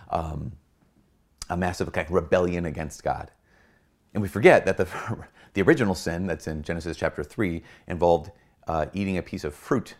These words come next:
that God had commanded us not to eat. Um, and you recognize that, okay, in that, that doesn't seem like, that caused the fall of the entire world? Yes. Why? Because at the heart of sin,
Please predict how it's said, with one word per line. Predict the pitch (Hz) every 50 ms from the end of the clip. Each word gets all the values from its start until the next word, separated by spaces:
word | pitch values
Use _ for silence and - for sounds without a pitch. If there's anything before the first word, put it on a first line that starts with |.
| _ _ _ _ _ -
that | 82 78 78 78 - - 90 -
God | - 85 82 82 -
had | - 78 76
commanded | - - 85 80 80 76 73
us | 76 - -
not | 80 78 - -
to | -
eat. | - 82 76 - - - - - - - - -
Um, | 82 82 80 80 -
and | - 90 87
you | 82 82
recognize | 73 87 80 - 85 78 85 82 80 80 78 - - _ -
that, | 82 80 - 87
okay, | - 92 82 -
in | - 98 98 92 85
that, | 80 107 107 87 82 82 - - - - _ _ _ _ _ _ _ _ _ _ _ _ _
that | - - 113 117
doesn't | 135 127 117 101
seem | - 107 95
like, | 92 85 78 - - - - -
that | 117 139 - -
caused | - 110 110 120 135 135 123 -
the | 104 101
fall | - - - - - 101 101 117 127
of | 127 104 104
the | 98
entire | 92 90 87 - - 101 107 107 104
world? | 87 80 90 92 107 120 135 131 - - - - _ -
Yes. | 110 104 92 87 - - - - -
Why? | - 76 92 98 87 78 71 - - - _ _ - - - _
Because | - 107 - - 110 104 -
at | - 92 -
the | 98
heart | - - - 117 123
of | 135 139
sin, | - - - 110 87 80 82 90